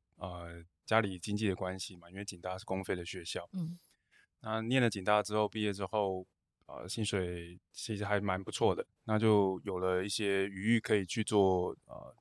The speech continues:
Speaker 1: 储蓄啊，跟理财。那，那个时候刚好遇到年金改革，哦，所以就让我更意识到说，退休这种东西真的是要提早准备。
Speaker 2: 嗯。
Speaker 1: 你看到学长很多都，哦，就只能，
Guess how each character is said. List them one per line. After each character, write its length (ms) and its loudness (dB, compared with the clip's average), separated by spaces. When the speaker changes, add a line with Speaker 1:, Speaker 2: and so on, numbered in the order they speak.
Speaker 1:
储 180 -10
蓄 280 2
啊， 260 -2
跟 160 4
理 140 0
财。 180 -10
那， 80 2
那 60 6
个 80 4
时 80 2
候 480 10
刚 140 6
好 100 10
遇 60 6
到 140 10
年 160 6
金 160 2
改 160 2
革， 260 -16
哦， 120 -8
所 100 0
以 100 6
就 400 2
让 160 6
我 80 2
更 160 4
意 80 0
识 140 -6
到 160 6
说， 380 0
退 180 4
休 180 4
这 60 -2
种 80 -2
东 180 -4
西 80 -12
真 140 -2
的 60 -2
是 120 -6
要 160 2
提 180 -12
早 200 -2
准 240 -10
备。 180 -6
Speaker 2:
嗯。 340 -2
Speaker 1:
你 80 -12
看 80 0
到 140 4
学 140 -2
长 340 0
很 120 -12
多 220 2
都， 280 -2
哦， 120 -8
就 120 -2
只 140 -4
能， 400 -2